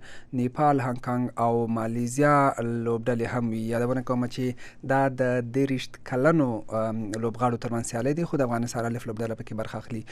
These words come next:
او جالبه به وي. او د دغه سیالیو البته ټاکل شوې چې دغو سیالیو پیلو به هم، ام، پر تلویزیون باندې وښودل شي. موږ میلمه لرو په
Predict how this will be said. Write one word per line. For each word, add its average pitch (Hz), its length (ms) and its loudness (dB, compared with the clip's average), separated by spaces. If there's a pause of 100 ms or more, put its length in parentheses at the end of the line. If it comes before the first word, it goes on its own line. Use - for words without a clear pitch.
(240)
او 113 200 2
جالبه 117 400 0
به 110 80 0
وي. 107 340 -2
او 110 120 -2
د 110 100 -4
دغه 110 380 -2
سیالیو 120 580 0 (380)
البته 117 200 2
ټاکل 117 240 -2
شوې 120 240 0
چې 113 100 -4
دغو 117 280 -2
سیالیو 113 400 0
پیلو 113 320 0
به 113 120 0 (120)
هم، 131 260 8 (380)
ام، 107 360 0 (200)
پر 110 280 2 (100)
تلویزیون 113 440 0
باندې 107 800 0
وښودل 110 380 0
شي. 113 200 -2 (640)
موږ 190 420 6
میلمه 180 240 8
لرو 165 300 8
په 135 460 8